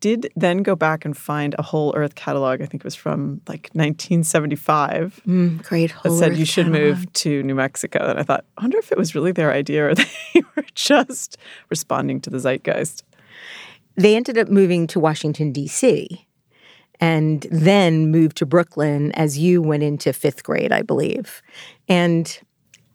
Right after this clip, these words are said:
Speaker 2: I
Speaker 1: Uh,
Speaker 2: un-
Speaker 1: sixth grade. Yeah.
Speaker 2: Sixth grade.
Speaker 1: Yeah.
Speaker 2: Sixth grade. Um, but I understand you felt like a New Yorker well before that,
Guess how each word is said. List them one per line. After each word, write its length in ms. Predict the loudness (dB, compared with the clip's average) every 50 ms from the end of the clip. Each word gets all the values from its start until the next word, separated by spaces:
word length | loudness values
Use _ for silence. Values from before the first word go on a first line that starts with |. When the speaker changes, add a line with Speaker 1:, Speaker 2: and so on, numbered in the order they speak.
| 0 2
Speaker 2:
I 80 | 4
Speaker 1:
Uh, 60 | 4 4
Speaker 2:
un- 60 | 2
Speaker 1:
sixth 340 | 0 -4 -4 -4 -4 -8 -12
grade. 280 | _ -8 -8 -8 -8 -6
Yeah. 100 | 0 2
Speaker 2:
Sixth 240 | 2 2 2 0 0
grade. 280 | 0 2 2 0 -4 -8
Speaker 1:
Yeah. 60 | -12
Speaker 2:
Sixth 340 | -6 -4 -2 -2 -2 -4 -6
grade. 280 | -4 -4 -4 -4 -8 -10 -14 -20 _ -20 -20 -18 -16 -16 -16 -6 -2
Um, 320 | 0 0 2 0 -2 -4 -4
but 180 | 0 2 4 4
I 80 | 4
understand 680 | 2 0 -2 -4 -2 2 2 4 4 4 2 0 -2 -6 -10 _ _
you 260 | -2 2 4 4 4
felt 400 | 4 2 0 2 2 2 0 -2
like 340 | -2 0 2 2 2 2 0
a 40 | 0
New 120 | 2 2
Yorker 560 | 2 4 4 4 4 4 2 0 -2 0 0 0
well 520 | -2 0 2 2 4 4 4 2 0 0
before 600 | -2 0 -2 -2 -2 -2 0 2 2 4 4 2
that, 580 | 0 -2 -6 -8 -8 -12 -14 -16 _ -18 -18 -18